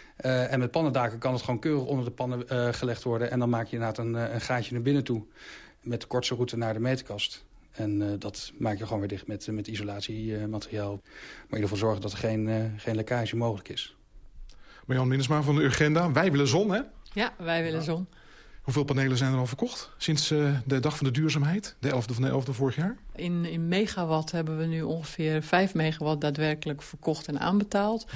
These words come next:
Speaker 2: Maar dat zegt me toch niet zoveel. Hoeveel is dat dan?
Speaker 3: Nou, als je een pakketje koopt van, eh, van zes panelen... dan heb je ongeveer een derde van je verbruik. En, eh, ja, dat,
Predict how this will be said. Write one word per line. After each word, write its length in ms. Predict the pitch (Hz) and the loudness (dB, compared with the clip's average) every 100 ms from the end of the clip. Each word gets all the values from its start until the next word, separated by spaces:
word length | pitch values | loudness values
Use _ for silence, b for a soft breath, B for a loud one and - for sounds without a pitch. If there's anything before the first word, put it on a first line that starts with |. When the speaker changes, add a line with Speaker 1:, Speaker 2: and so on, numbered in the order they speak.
| 113 120 | 0 2
Speaker 2:
Maar 180 | 117 117 | 2 2
dat 100 | 123 | 2
zegt 180 | 160 143 | 2 2
me 80 | |
toch 140 | 147 147 | 2 4
niet 80 | 143 | 4
zoveel. 200 | 151 131 | 4 4
Hoeveel 260 | 135 151 156 | 4 2 0
is 100 | 143 | 0
dat 120 | 127 | 0
dan? 240 | 101 98 - - - | -2 -4 -6 -8 -4
Speaker 3:
Nou, 600 | - 180 170 165 160 170 | 2 6 6 6 4 2
als 240 | - 175 - | 0 0 2
je 80 | |
een 180 | 202 190 | 4 4
pakketje 420 | 185 196 220 214 | 2 0 0 0
koopt 320 | 208 180 185 - | 0 0 0 -4
van, 300 | 175 170 170 | -4 -2 -2
eh, 120 | 165 160 | -4 -6
van 140 | 165 | -4
zes 220 | 175 180 | -4 -4
panelen... 600 | 165 165 180 214 262 247 - - | -6 -4 0 0 -2 -6 -12 -6
dan 260 | 180 175 | -2 0
heb 200 | 175 175 | 0 0
je 120 | - | 0
ongeveer 440 | 175 185 - 170 156 | -2 -2 -4 -2 0
een 120 | 156 | 2
derde 280 | 165 170 165 | 2 0 -2
van 220 | 165 156 | -2 -2
je 100 | 156 | -2
verbruik. 460 | 156 160 175 240 - B B B B B - | -2 0 2 0 -8 B B B B B -6
En, 320 | 165 160 160 | -2 2 4
eh, 300 | 151 151 147 160 151 | 4 4 2 0 -6
ja, 360 | - 139 139 143 | -2 0 2 -2
dat, 260 | - 160 | -6 -4